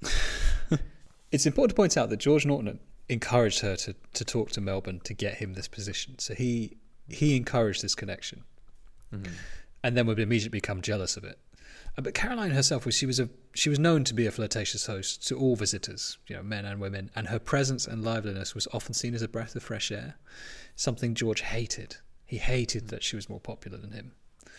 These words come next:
Speaker 2: And many would come to chat at her saloon and exchange ideas and thoughts, not just politicians, but painters, scholars, all members of society.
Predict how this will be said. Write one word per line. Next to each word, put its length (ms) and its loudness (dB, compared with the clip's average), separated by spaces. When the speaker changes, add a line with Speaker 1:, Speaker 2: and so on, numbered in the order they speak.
Speaker 2:
And 200 4
many 200 6
would 140 4
come 140 0
to 80 -2
chat 280 2
at 100 -6
her 120 -2
saloon 540 0
and 100 -8
exchange 460 -4
ideas 380 -2
and 120 -6
thoughts, 420 0
not 120 -6
just 160 -4
politicians, 680 0
but 220 -6
painters, 500 0
scholars, 760 0
all 120 6
members 260 0
of 80 -4
society. 600 -4